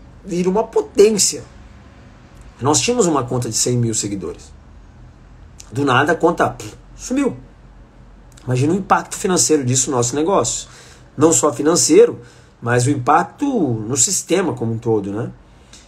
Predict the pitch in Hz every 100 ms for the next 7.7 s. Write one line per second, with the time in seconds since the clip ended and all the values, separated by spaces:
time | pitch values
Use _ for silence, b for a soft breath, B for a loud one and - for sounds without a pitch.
0 | b - - 247 240 196 190 165 151 -
1 | 151 123 - - - - 277 302 - 233
2 | - 123 - - - - _ - b b
3 | b 131 123 208 226 247 240 185 196 180
4 | - 160 127 170 220 226 b b b -
5 | 180 160 202 233 226 202 - 208 180 196
6 | 202 202 170 - 202 185 175 165 175 165
7 | 143 147 151 160 185 226